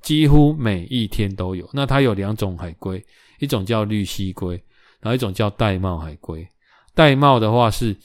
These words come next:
比较少的数量，好，而且它比较小只，但是，呃，绿蜥龟是比较多的。那平均它有给我们一个表，平均每天都会有二十几只海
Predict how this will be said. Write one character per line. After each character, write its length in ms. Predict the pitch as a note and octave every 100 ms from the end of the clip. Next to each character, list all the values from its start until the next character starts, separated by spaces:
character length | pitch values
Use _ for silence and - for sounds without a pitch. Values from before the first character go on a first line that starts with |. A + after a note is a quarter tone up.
| _ _
比 100 | G2
较 220 | B2 A2+
少 220 | - E2+
的 100 | F2
数 260 | D#2+ G#2 F2+
量， 220 | F2+ E2+ - _ _ _
好， 200 | - F2
而 100 | A#2
且 100 | B2+
它 100 | A2
比 80 | G2+
较 80 | F#2+
小 220 | - D2+
只， 260 | - E2 E2+ _ _
但 120 | -
是， 320 | C#3 D3 C3+ - _ _ _
呃， 360 | G#2 G2+ G2
绿 120 | A2 C#3
蜥 200 | B2+ A2+
龟 160 | A#2
是 120 | G#2
比 120 | F#2 E2+
较 180 | F#2+
多 260 | F2 F2 E2+
的。 160 | E2 D#2+ _ _ _ _ _ _
那 460 | D3+ D#3+ D3 C#3
平 260 | C3 C3 C3
均 220 | C#3 D3
它 80 | C#3+
有 100 | B2+
给 100 | A2
我 60 | A#2
们 140 | G#2
一 40 |
个 120 | G#2+ G2
表， 360 | - E2 D#2+
平 160 | E2+ G2+
均 160 | B2
每 200 | B2 G#2
天 180 | F2 G2+
都 140 | G2 G2+
会 180 | G#2
有 140 | F2 E2
二 200 | G2+ G2
十 180 | - F2
几 180 | - E2+
只 220 | - E2+
海 160 | E2